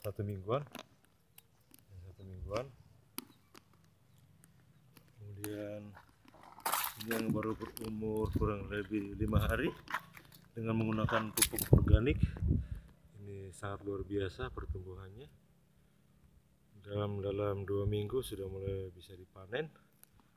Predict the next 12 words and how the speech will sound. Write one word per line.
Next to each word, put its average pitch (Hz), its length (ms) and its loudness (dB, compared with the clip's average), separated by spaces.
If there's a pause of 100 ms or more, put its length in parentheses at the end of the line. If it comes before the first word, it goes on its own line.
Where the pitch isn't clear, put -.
(120)
Kangkungnya 107 480 -8
sangat 104 320 -4
merespon, 107 560 2
ya, 113 80 -12 (240)
pupuk - 240 -16
organik 104 320 -4
cair 107 320 -4 (1040)
dari 98 260 -16
sampah 95 460 -8
dapur. 135 320 0
Ini 107 240 -6
dosis 101 260 -4